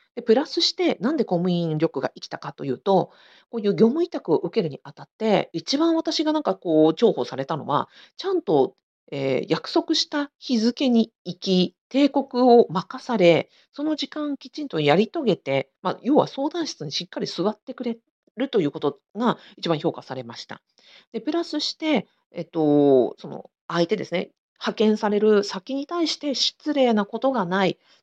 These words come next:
例えば服装一つにとっても、まあ、公務員ですからね、そんな華美な服装をするわけでなく、ビジネスマンとして、まあ、最低限失礼のないように、華美にならないような服装で行くわけです。で、そういう相手にとっ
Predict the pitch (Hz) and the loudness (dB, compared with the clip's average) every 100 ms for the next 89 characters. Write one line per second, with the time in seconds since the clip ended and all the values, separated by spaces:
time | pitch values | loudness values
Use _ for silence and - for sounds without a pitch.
0 | 220 214 160 - 180 185 175 170 202 202 | -6 -2 -2 -2 -4 4 4 4 -4 -6
1 | 160 151 220 - 196 320 254 - _ _ | -12 -10 -10 -8 -4 0 0 -2 _ _
2 | _ _ - - 120 185 151 - 101 170 | _ _ -18 -12 -4 0 0 -4 -2 -2
3 | 180 131 123 - 127 - - - 151 139 | -2 -6 -4 -6 -8 -12 -18 -2 0 0
4 | 143 160 - 127 175 220 156 - _ _ | 2 2 2 -2 -6 0 0 0 _ _
5 | 156 143 131 131 143 135 117 160 135 127 | -6 0 0 0 6 6 6 0 -4 -4
6 | - - 247 165 131 - 123 - 151 127 | -4 2 2 2 -2 -12 -14 -6 -4 -2
7 | 120 131 - - 139 127 117 180 156 123 | -4 -8 -16 -6 -2 0 0 -2 -2 -4
8 | 123 117 170 131 120 135 160 156 135 160 | -6 -10 -10 -8 -8 -4 -2 -4 -4 -6
9 | 254 254 - 143 131 127 170 160 - 131 | -2 -4 -6 -8 0 4 4 4 0 -16
10 | 147 156 120 110 123 _ - - _ 233 | -12 -10 -12 -12 -12 _ -20 -20 _ -8
11 | 233 233 226 247 330 - _ _ _ - | -2 0 0 2 0 0 _ _ _ -10
12 | 285 349 403 370 247 185 | -8 -6 -4 -2 -2 -4